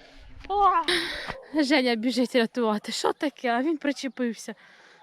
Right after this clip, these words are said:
Той гець літає, літає. Я тут, в мене тут танці свої.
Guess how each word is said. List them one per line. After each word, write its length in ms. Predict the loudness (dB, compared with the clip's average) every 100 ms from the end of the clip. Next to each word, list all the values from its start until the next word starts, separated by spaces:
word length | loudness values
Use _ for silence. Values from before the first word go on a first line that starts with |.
| -10
Той 140 | -4 -2
гець 400 | -2 -4 -4 -8
літає, 520 | -8 -2 -2 0 -2
літає. 560 | -4 -8 -6 -6 -6 -10 -18 -20 -18 -16 -18 -12 -4 -2 -4 -10 -12 -16 -18 -20 -18 -16 -14 -14 -8
Я 160 | -8
тут, 280 | -8 -10 -4
в 40 |
мене 240 | 2 4 4
тут 180 | 2 -2
танці 400 | 2 2 2 -2
свої. 480 | -8 -4 -2 -2